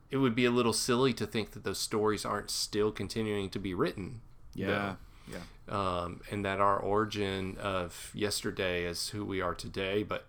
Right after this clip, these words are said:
Speaker 1: um, the thing that we're experiencing today, whatever, whatever that is, good, bad, um, is contributing to who we are going to become,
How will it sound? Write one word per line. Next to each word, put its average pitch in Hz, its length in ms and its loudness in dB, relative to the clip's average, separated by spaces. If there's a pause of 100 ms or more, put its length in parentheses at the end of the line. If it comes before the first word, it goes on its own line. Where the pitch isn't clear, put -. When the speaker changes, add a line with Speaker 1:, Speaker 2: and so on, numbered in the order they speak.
(100)
Speaker 1:
um, 90 340 -8 (180)
the 90 80 -8
thing 117 520 -2
that 107 120 2
we're 101 120 4
experiencing 98 560 -4
today, 98 320 -2
whatever, 110 340 0 (100)
whatever 123 340 -2
that 82 160 -4
is, 82 160 -4
good, 110 280 -4
bad, 95 280 -2 (480)
um, 90 600 -4 (440)
is 117 220 0
contributing 95 720 -6
to 101 160 -4
who 110 240 -4
we 101 300 -2
are 90 220 0
going 87 420 -6
to - 140 -10
become, 92 640 -8